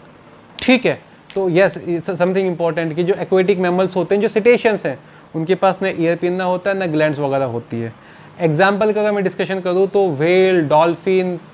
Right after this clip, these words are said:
uh, porpoise, these all are the example of cetacean। तो let me mention example here, फिर उसके बाद ना थोड़ा थोड़ा सा मैं बता दूंगा whale के बारे में,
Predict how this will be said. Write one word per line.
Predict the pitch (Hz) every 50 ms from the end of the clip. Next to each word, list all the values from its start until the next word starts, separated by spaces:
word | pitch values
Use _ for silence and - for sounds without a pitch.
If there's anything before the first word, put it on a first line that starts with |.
| - -
uh, | 143 147 147 143
porpoise, | 135 - - 190 196 190 190 - 180 175 190 208 214 190 151 120 - - - - - - - - - - - - -
these | 151 175 196 185 - -
all | 170 180 190 180
are | 170 175 175
the | 170 185 175 165
example | 151 160 165 160 160 156 175 180 196
of | 226 262 269 - - - - - - - 180
cetacean। | 160 151 170 160 - - 160 135 123 117 - - - - - - -
तो | 165
let | 160 175 196 202
me | 240 233
mention | 214 208 214 - - 226
example | 214 - 180 160 147 151 180 190 196 185 226 220
here, | 175 175 160 147 160 208 214 - - - - - - -
फिर | 214 220
उसके | 208 - 233 214
बाद | 208 240 240
ना | 269 254 - -
थोड़ा | 202 214 226
थोड़ा | 220 208 214 214 214
सा | 208 240 226
मैं | 226 226 180
बता | 160 170 180 180 185
दूंगा | 180 190 196 202
whale | 170 135 147 170 180 175
के | 175 165
बारे | 143 143 131 123 120
में, | 120 117